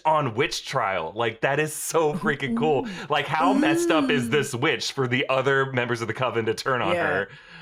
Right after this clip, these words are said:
Speaker 2: And
Speaker 1: Um,
Speaker 2: you didn't notice until they, like,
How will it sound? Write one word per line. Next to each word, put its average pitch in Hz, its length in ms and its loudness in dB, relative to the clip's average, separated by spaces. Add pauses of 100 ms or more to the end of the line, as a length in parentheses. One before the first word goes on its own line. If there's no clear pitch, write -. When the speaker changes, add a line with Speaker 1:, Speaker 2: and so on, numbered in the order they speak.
(240)
Speaker 2:
And 220 380 4
Speaker 1:
Um, 220 40 0
Speaker 2:
you 233 60 2
didn't 214 320 4
notice 185 380 2
until 185 340 0
they, 175 140 4
like, 170 240 2